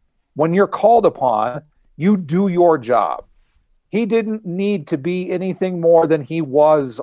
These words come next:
on Sunday. And now he can have the ability to go back and look at his play after having struggled for three weeks and see,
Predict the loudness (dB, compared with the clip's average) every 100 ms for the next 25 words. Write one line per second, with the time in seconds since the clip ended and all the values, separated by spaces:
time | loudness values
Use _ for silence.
0 | -4 -2 -2 -4 -8 -8 -8 -10 -12 -16
1 | _ _ _ -6 -6 -2 0 4 4 2
2 | 0 _ _ -2 0 -2 -2 -2 0 -2
3 | -2 -2 0 0 0 -2 -6 -8 -10 -8
4 | -4 -4 -4 _ _ _ -6 -4 -2 2
5 | 2 2 -2 -2 0 2 0 -4 -12 _
6 | _ _ _ -2 0 0 0 0 0 -6
7 | -14 -6 0 2 2 -2 0 0 0 -4
8 | -6 -4 -6 -6 -8 -12 -20 _ _ _
9 | -8 -8 -8 -12 -8 -6 -6 -6